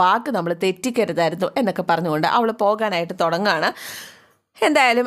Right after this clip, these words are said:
എന്തെങ്കിലും ബുദ്ധിമുട്ടുണ്ടാവുകയാണെങ്കിൽ നീ ഫോൺ വിളിച്ചേക്കണം കേട്ടോ" എന്നിങ്ങനെ അവൻ പറയുന്നുണ്ട്. അതുപോലെ തന്നെ, "ആദർശേട്ടന് എന്തെങ്കിലും ബുദ്ധിമുട്ടുണ്ടാവുകയാണെങ്കിൽ, ആ, നീയും വിളിച്ചാൽ മതി" എന്നിങ്ങനെ പറയാ. എന്തൊക്കെ ജീവിതത്തിൽ സംഭവിച്ചിട്ടും എന്തുകൊണ്ടാ അമ്മയ്ക്ക് നിന്നോടുള്ള ദേഷ്യം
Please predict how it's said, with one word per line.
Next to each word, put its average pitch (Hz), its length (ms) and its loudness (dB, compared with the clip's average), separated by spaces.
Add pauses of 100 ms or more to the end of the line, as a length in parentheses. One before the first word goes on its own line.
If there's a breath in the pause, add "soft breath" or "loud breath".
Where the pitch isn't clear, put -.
എന്തെങ്കിലും 254 380 0
ബുദ്ധിമുട്ടുണ്ടാവുകയാണെങ്കിൽ 208 1040 0 (520 soft breath)
നീ 247 80 2 (340)
ഫോൺ 202 240 4
വിളിച്ചേക്കണം 196 460 -2
കേട്ടോ" 180 220 0 (220)
എന്നിങ്ങനെ 180 480 0
അവൻ 202 200 2
പറയുന്നുണ്ട്. 180 480 0 (380 loud breath)
അതുപോലെ 208 360 2
തന്നെ, 185 160 -2 (140)
"ആദർശേട്ടന് 285 460 -2
എന്തെങ്കിലും 208 300 -2
ബുദ്ധിമുട്ടുണ്ടാവുകയാണെങ്കിൽ, 185 840 0 (720 loud breath)
ആ, 339 160 2 (400)
നീയും 285 320 0
വിളിച്ചാൽ 202 340 0
മതി" 196 160 -2 (120)
എന്നിങ്ങനെ 185 360 -2
പറയാ. 185 240 2 (180)
എന്തൊക്കെ 247 360 -2
ജീവിതത്തിൽ 202 360 0 (220)
സംഭവിച്ചിട്ടും 190 580 0 (420 loud breath)
എന്തുകൊണ്ടാ 302 460 2 (280)
അമ്മയ്ക്ക് 190 280 -2
നിന്നോടുള്ള 190 360 0 (100)
ദേഷ്യം 233 340 0